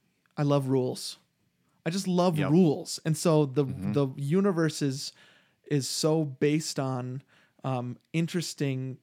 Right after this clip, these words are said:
Speaker 1: rules about all this
Speaker 2: Mm-hmm.
Speaker 1: stuff. That might be why I connected to it even when I was seventeen. Like,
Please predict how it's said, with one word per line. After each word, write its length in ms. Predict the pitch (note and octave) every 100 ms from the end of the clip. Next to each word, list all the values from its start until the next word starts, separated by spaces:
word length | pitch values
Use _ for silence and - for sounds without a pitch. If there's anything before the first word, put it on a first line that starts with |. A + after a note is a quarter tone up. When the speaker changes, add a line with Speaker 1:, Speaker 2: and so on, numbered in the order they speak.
| _
Speaker 1:
rules 840 | C#3+ C3 D#3 F#3+ D3+ B2+ D#3 - - C#3+
about 260 | C#3+ D3
all 120 | D3+ D#3+
this 140 | F3
Speaker 2:
Mm-hmm. 20 | G#2
Speaker 1:
stuff. 360 | - G2+ - -
That 160 | C#3+
might 240 | D3+ D#3+ D3+
be 180 | C#3
why 460 | C3 C3+ C3 C3 C3+
I 80 | C3
connected 560 | - C3+ C3 C3+ C3+ -
to 160 | C3+
it 100 | B2 A#2+
even 280 | C3 B2+ B2
when 100 | A#2+
I 80 |
was 100 | A#2+
seventeen. 540 | - B2+ B2 - C3 A#2+
Like, 320 | A#2+ - -